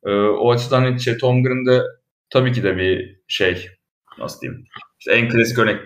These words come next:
işte Giannis de inceydi, Giannis nasıl şişti? Hani öyle bir gelişim olacağını düşünmüyorum ama bir Kevin Durant seviyesinde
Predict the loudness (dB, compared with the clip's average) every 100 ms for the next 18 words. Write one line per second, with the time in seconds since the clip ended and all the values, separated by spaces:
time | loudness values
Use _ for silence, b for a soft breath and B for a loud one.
0 | -18 -10 -4 0 0 0 -2 -2 0 0
1 | 0 0 -4 -4 -6 -8 -8 -12 -10 -2
2 | -2 0 2 4 2 2 2 0 -2 -2
3 | 0 -2 -2 -4 -4 -4 -6 -2 -2 0
4 | 2 2 0 -4 -2 -2 -4 -6 2 4
5 | 4